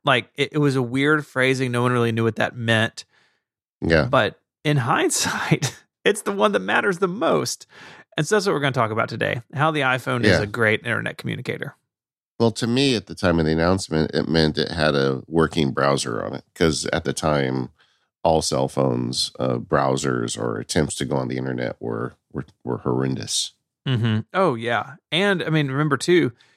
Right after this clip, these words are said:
Speaker 1: the App Store didn't even launch at first. It was a year later with the iPhone three G and iPhone O S two point oh. So, uh, in the beginning, <laughs> internet communicator really just meant, uh, "You've got Safari. Have fun."
Speaker 2: Yeah.
Speaker 1: <laughs>
Speaker 2: Yeah.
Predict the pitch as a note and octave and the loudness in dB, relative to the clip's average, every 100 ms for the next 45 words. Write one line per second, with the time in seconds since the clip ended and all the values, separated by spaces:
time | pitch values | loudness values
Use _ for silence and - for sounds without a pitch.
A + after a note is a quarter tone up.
0 | _ _ A#2+ D3+ E3 D#3+ C#3+ C3+ C3 A2+ | _ _ 0 0 0 0 2 2 0 0
1 | A2 C3+ G3 - - A2 A2+ - B2 A2 | 0 0 0 -2 -4 -6 -2 0 0 0
2 | A2 A2 A#2+ G2+ G2+ C#3 B2+ G#2 B2+ - | 0 2 2 2 0 0 0 -4 -6 -4
3 | B2 B2 A2 A2 - A2+ A2 G#2+ A2+ - | -2 2 2 2 2 0 2 0 -4 -4
4 | C3+ B2 A2+ A2 A#2 A2+ G#2+ G#2+ - A2+ | 0 2 0 0 2 2 2 0 0 -2
5 | A2 G#2+ A#2+ A2 - - A#2 - A2 B2 | 0 -2 -2 -4 -4 0 0 0 -2 0
6 | A#2+ A2 - A2+ A#2 - _ _ _ _ | 0 0 0 0 0 -6 _ _ _ _
7 | _ _ _ B2 A2 G#2+ - _ D#3 D3+ | _ _ _ -2 0 0 -2 _ -2 2
8 | D3 D3 G#3 F#3 A#2+ E3+ E3+ D3 D3+ D#3+ | 2 2 0 0 2 2 0 -2 -2 -2
9 | D#3 E3+ D3+ D3 F#3 D#3 C#3 D#3+ - F3+ | 0 0 2 2 2 2 0 -4 0 -2
10 | - - - A#3+ D#4+ D#4 B3 D#4+ - C4+ | -2 0 0 0 -2 -2 0 0 0 -4
11 | - D4+ C4+ E3+ C3 - - - _ - | -2 0 2 2 0 -4 -10 -20 _ -8
12 | D#3 F#3 - F#3 C#3+ B2 G2+ E2+ D#2+ _ | -2 -2 -2 0 0 2 2 2 -2 _
13 | _ _ - - - D#3 D3+ C#3 | _ _ -4 -4 -4 -2 -2 -4